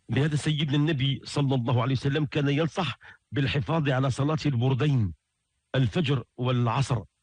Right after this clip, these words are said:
نصليهم في وقتهم مع الجماعة، فيهم خير كثير جدًا،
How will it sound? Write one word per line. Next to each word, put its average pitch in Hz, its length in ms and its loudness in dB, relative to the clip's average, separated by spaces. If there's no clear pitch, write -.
نصليهم 131 760 2
في 135 140 0
وقتهم 143 480 2
مع 113 140 0
الجماعة، 123 520 0
فيهم 156 200 0
خير 160 240 0
كثير 156 440 0
جدًا، 110 440 -2